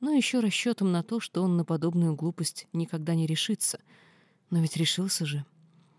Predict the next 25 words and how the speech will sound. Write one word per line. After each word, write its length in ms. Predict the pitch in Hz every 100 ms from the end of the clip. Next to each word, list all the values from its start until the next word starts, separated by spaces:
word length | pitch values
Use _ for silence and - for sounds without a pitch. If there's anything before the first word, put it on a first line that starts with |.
| _ _ -
Я 220 | 185 190
рассчитывала 560 | 180 208 208 180 175
на 160 | 170 165
сильного 440 | - 185 196 175
и 180 | 165 175
умного 340 | 170 175 170 165
противника, 720 | 170 160 214 196 147 160 147 _ - - _ _ _ -
почти 340 | 226 - 302
признала 440 | 302 254 185 247 247
его 200 | 202 180
равным 320 | 190 202 175
себе, 400 | - 160 170 226
особенно 420 | 196 165 156 160
после 280 | 156 160 160
того, 360 | 156 151 190 - - - _
как 180 | - 202
вчера 320 | - 202 208
его 200 | 196 185
глупость 440 | 165 196 202 - 175
обернулась 540 | 160 170 190 185 165
столь 280 | - 190 175
эффективным 640 | 156 - 165 - 214 226 202
решением 500 | 180 185 185 175 170
с 80 |
либерийцами. 720 | 170 160 202 196 - 156 147